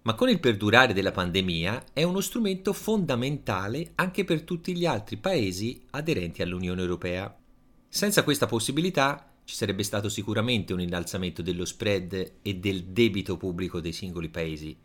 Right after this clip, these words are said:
mettendo fortemente a rischio la stabilità totale. La Banca Centrale Europea ha utilizzato anche in passato questa forma di intervento.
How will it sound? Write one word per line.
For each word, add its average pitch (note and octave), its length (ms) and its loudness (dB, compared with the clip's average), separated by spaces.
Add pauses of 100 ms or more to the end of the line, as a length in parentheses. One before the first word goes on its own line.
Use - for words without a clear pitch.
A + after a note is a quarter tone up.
(300)
mettendo A2+ 440 2
fortemente A#2 500 0
a C#3+ 40 2
rischio A2 600 -4
la F2+ 100 -6
stabilità D#2+ 520 -4
totale. - 480 -12 (840)
La G2+ 120 0
Banca C#3+ 220 4
Centrale F#3 320 4
Europea A#3+ 380 6
ha B3 40 6
utilizzato D3 680 2
anche C3+ 220 0
in A#2 80 -2
passato C3 440 4
questa F2+ 220 0
forma F2+ 260 0
di F2+ 80 0
intervento. E2+ 800 -4